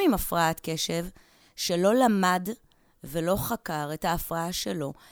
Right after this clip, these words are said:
וגם שם את הקלפים על השולחן ואמר, "אוקיי, אני צריך כבן אדם בוגר למצוא את האסטרטגיות, לא לפגוע בצד אחר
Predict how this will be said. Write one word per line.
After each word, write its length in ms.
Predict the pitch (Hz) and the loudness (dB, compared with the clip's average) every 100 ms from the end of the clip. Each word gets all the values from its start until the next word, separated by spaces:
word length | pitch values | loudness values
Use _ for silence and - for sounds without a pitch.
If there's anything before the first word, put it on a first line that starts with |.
| - | -16
וגם 280 | 156 190 175 | -4 -2 -2
שם 240 | 170 202 240 | -2 -2 -2
את 120 | - | -4
הקלפים 440 | 202 170 - 175 | -8 -8 -6 -6
על 80 | 175 | -4
השולחן 460 | 185 - 180 156 151 | -6 -6 -6 -6 -4
ואמר, 220 | 165 175 | -2 -2
"אוקיי, 380 | - - 359 240 | -2 -2 0 0
אני 140 | 196 | 0
צריך 400 | 247 - 220 156 - | 0 0 0 -2 -4
כבן 260 | 185 175 | -2 -2
אדם 300 | 160 180 233 | 0 0 0
בוגר 320 | 262 208 147 143 - - - | 0 -2 -4 -4 -12 -18 -6
למצוא 340 | 180 151 214 | -6 -2 -2
את 120 | 233 | 0
האסטרטגיות, 760 | - 240 - 233 - 151 175 196 | -2 -2 -4 -6 -4 -4 -4 0
לא 160 | 196 226 | 0 0
לפגוע 400 | 247 180 175 170 | -2 -2 0 0
בצד 400 | 185 - 143 165 | 0 -4 -6 -6
אחר 360 | 147 131 127 | -8 -10 -10